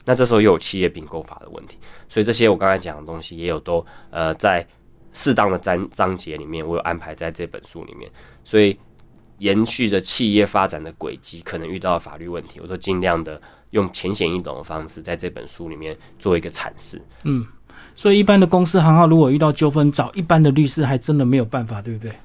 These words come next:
Speaker 1: 对，一般我们可能一般民刑是可能车祸啦，或是一些，呃，伤害啦，或是一些单纯的买卖纠纷，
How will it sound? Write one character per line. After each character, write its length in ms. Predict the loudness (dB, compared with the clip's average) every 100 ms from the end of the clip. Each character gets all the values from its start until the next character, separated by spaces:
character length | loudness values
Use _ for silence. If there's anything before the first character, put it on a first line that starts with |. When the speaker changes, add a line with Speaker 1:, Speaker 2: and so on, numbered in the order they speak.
| -6
Speaker 1:
对， 160 | 2 4
一 60 | 6
般 180 | 4
我 80 | 2
们 140 | 0 -4
可 100 | -6
能 140 | -6
一 60 | -2
般 140 | -2
民 180 | -2 -6
刑 200 | -10 -12
是 140 | -12
可 140 | -12 -12
能 340 | -10 -10 -12
车 240 | -10 -4 -2
祸 220 | 2 2
啦， 240 | 0 -4
或 160 | -8 -14
是 140 | -14
一 100 | -14
些， 240 | -10 -10 -10 -12 -20 _
呃， 240 | -8 -6 -8 -10
伤 280 | -2 0 0
害 180 | -2 -2
啦， 160 | -2
或 120 | -4
是 120 | -8 -10
一 40 |
些 160 | -8 -4
单 180 | -2
纯 140 | -2 -8
的 60 |
买 160 | -12 -12
卖 180 | -8 -8
纠 180 | -10 -14
纷， 200 | -14